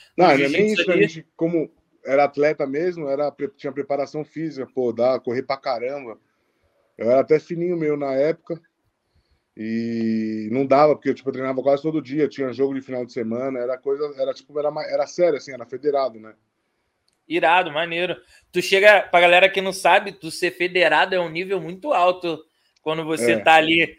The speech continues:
Speaker 1: começando tua carreira de atleta profissional, tipo, jogador de basquete, no caso dele, de futebol.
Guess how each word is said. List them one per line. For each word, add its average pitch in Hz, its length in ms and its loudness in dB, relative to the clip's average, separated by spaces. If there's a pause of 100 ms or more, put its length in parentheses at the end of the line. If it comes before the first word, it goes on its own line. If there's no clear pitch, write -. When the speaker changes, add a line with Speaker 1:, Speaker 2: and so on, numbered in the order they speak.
(160)
Speaker 1:
começando 160 600 -4
tua 165 160 0
carreira 160 480 0
de 151 260 -4
atleta 151 480 2
profissional, 151 680 -4
tipo, 147 280 -12
jogador 156 640 2 (360)
de 160 100 -6
basquete, 160 600 0
no 156 100 -14
caso 156 340 0
dele, 156 320 -2
de 175 180 -6
futebol. 175 640 0